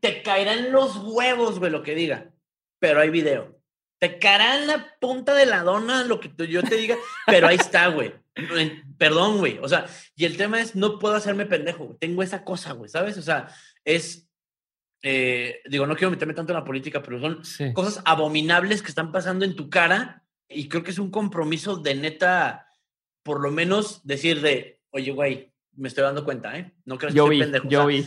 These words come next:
Speaker 1: yo lo vi y aquí está y en video, compita. Si tu problema es que te cague lo que digo, tu problema no es conmigo, cabrón. Tu problema es con la realidad, güey. Y ahí no puedo.
Speaker 3: Ok.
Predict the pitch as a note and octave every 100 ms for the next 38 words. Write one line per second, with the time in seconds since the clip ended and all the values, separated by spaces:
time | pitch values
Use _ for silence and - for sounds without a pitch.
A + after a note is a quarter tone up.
0 | - D3 F3 G3 F#3+ A#3+ F3+ D#3 F3+ E3
1 | F#3+ F#3+ F3 D#3 D3 E3 F#3 D3+ C#3+ C#3+
2 | - A#2 - - - F#3 - F3 F3+ E3+
3 | F3+ C#4 F4+ D4 A#3 A#3 - - _ _
4 | _ _ _ _ _ - F3 F3 - G3+
5 | C4 C#4 - F3 G3 C4+ C#4 - E3+ A3
6 | C4 C4 C#4 G#3+ A3+ C4+ - D#3 C3 C3
7 | B2+ D#3 A3 B3 - G#3 F#3 D3+ C3+ C#3+
8 | G#3+ C#4+ - C#3 F#3 C4+ D#4+ E4+ G4+ C3+
9 | B2